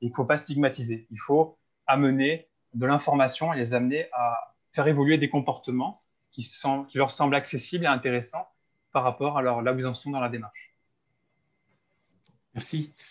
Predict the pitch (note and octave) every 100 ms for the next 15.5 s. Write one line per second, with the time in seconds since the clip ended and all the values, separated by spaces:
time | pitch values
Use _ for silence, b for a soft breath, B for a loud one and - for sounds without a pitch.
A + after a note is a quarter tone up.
0 | B B B B D#3 D3+ F3+ - F#3+ G3
1 | E3 D#3 D3+ D3 D3 C3+ F#3+ F#3 F#3 G3+
2 | - - - D3 C#3 C3+ - C#3+ C#3+ C#3
3 | C3+ C3+ C3 B2+ D3 B2 - D#3 D3+ D3+
4 | C3+ C3+ C3 C#3 - F#3 F#3+ B2+ B B
5 | _ D3 C#3+ C3+ C3 B2+ B2 A#2+ A#2 A2+
6 | A2+ A2+ A2 - A#2+ B2 A2+ - B2 -
7 | A#2+ A2+ D3+ D#3+ B2 F3+ - - - B2+
8 | C#3+ B2 B2+ B2 - D#3 D#3 B2+ A#2+ A#2
9 | G#2 A#2 C#3 C3+ B2+ C3+ F#3+ - _ _
10 | _ _ A#2+ A#2 A2+ A2 G#2+ G#2+ G#2 G#2
11 | G#2+ A2 A2 A#2+ A#2 - A#2 A2+ G#2+ G#2+
12 | A#2+ - B2 A#2 C#3+ B2 B2+ - C#3+ C#3+
13 | - C3 B2 A#2+ A#2+ B2 A#2+ A#2+ A2+ -
14 | D3 D3+ A#2 C3 A#2 A2 - C3+ C#3+ C3+
15 | A#2 A2+ G#2+ G#2 G2+